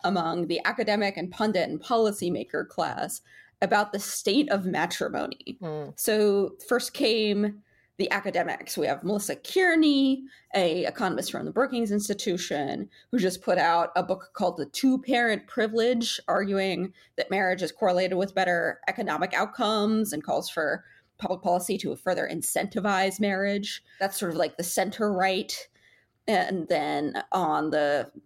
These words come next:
Speaker 1: you know, nominally more empirical side, we have Sam Peltzman,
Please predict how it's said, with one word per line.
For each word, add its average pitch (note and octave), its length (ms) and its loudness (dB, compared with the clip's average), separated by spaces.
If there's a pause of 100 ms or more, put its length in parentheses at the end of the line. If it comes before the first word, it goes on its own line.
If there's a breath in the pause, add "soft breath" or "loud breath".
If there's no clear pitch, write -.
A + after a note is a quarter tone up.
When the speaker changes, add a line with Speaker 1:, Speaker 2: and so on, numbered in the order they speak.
Speaker 1:
you F3 100 0
know, C#3 280 -2
nominally F#3+ 400 2
more F3 200 2
empirical C#4+ 460 0
side, G#3+ 380 2
we G3 100 -2
have D#3 180 0
Sam E3 340 -2
Peltzman, C#4+ 840 2